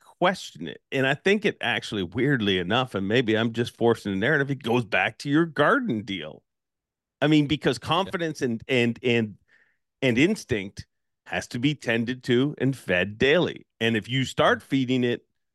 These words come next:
Speaker 1: negative, which, not that it was super negative, but it was a negative result compared to the level that you were at the previous year, that gets tougher.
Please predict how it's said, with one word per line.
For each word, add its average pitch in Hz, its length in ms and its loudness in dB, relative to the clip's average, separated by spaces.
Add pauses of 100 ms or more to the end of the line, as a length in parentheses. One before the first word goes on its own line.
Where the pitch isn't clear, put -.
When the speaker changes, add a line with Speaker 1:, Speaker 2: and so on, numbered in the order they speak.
(720)
Speaker 1:
negative, 170 500 2
which, 165 320 0 (520)
not 180 260 2
that 220 100 0
it 196 60 -2
was 180 140 -4
super 262 280 -4
negative, 165 400 0
but 170 140 4
it 156 80 0
was 131 220 -2
a 143 40 2
negative 127 520 2
result 190 420 0
compared 135 440 -2
to 139 180 -4 (240)
the 139 120 4
level 131 360 2
that 135 160 0
you 139 140 -2
were 139 140 0
at 147 200 -2
the 147 60 -6
previous 196 520 0
year, 110 300 0 (800)
that 107 180 -2
gets - 220 -4
tougher. 196 460 -2